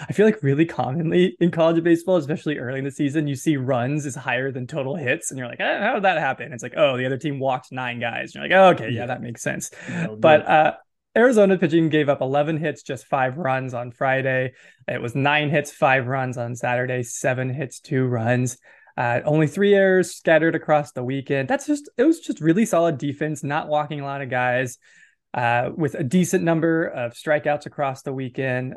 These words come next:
Speaker 1: Uh, combined the three games, they had thirty strikeouts. So when your, your strikeout to walk ratio is, what, thirty to nine? Let's reduce some fractions. Ten to three. That's a pretty good, pretty good, uh, weekend for that pitching staff.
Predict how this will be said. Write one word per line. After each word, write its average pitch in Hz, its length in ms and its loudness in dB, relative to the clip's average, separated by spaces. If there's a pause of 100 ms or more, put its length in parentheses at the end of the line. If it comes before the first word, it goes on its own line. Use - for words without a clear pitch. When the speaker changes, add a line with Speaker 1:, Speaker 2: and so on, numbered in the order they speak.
Speaker 1:
Uh, 113 140 -8
combined 131 520 0
the 123 80 -4
three 127 220 -4
games, 120 340 -4
they 127 60 -4
had 120 220 -2
thirty 120 260 -4
strikeouts. 117 640 -4
So 117 300 -4
when 123 100 0
your, 143 220 0 (180)
your 131 160 -2
strikeout 165 520 2
to 147 120 0
walk 139 260 2
ratio 135 540 -2
is, 113 120 -8
what, 120 200 -8 (400)
thirty 135 260 0
to 131 100 0
nine? 131 460 -2
Let's 135 220 -12
reduce 143 280 0
some 135 120 -6
fractions. 127 500 -4
Ten 151 200 2
to 156 60 6
three. 147 460 4 (140)
That's 175 100 -2
a 156 60 4
pretty 170 240 4
good, 143 420 2 (720)
pretty 160 240 0
good, 135 500 -2
uh, 123 400 -6
weekend 131 340 -6
for - 80 -16
that 123 180 -6
pitching 135 340 -6
staff. 127 480 -2